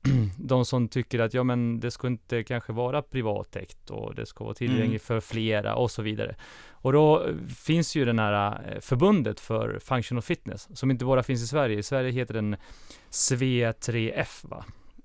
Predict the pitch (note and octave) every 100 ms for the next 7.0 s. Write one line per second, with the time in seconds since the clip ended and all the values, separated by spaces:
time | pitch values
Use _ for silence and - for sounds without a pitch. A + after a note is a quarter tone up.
0 | - - D3+ C#3 D3+ G2+ G#2 G2+ G2+ G2
1 | G2+ G#1 G#1+ - - - - - - A2+
2 | - A#2 A#2 A2 G#2 G2+ - G#2 A2 A2
3 | - - A2 - - - - - - -
4 | - - - C3 - - B2+ B2 C3 B2+
5 | B2 B2+ B2+ - B2 A#2+ A#2+ - C3 -
6 | A#2 C3+ B2+ - B2+ - C3+ A#2+ C3+